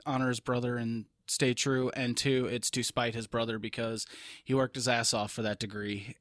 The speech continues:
and he wants to use it. Now, he's unfortunately gonna use it in the only way he knows how, and that's to be crooked. So,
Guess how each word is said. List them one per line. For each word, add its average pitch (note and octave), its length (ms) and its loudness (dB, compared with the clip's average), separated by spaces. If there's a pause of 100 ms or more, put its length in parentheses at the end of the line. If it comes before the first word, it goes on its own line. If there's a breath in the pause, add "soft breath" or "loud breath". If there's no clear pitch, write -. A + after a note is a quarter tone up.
and G#2+ 320 0
he A#2 80 -4
wants G#2+ 240 -2
to A2+ 100 -2
use G#2+ 240 0
it. - 140 -10 (380 loud breath)
Now, B2+ 380 6
he's A2+ 300 -2 (140)
unfortunately C3 600 2
gonna B2 160 0
use A#2 240 2
it A#2 80 -4
in A#2 60 -2
the A#2+ 80 2
only A#2+ 180 2
way A#2 140 2
he A#2 140 -2
knows A2+ 220 2
how, B2+ 300 6
and A2 120 2
that's A2 220 -2
to A#2 80 -6
be A2 80 0
crooked. G#2 440 0
So, A2 400 2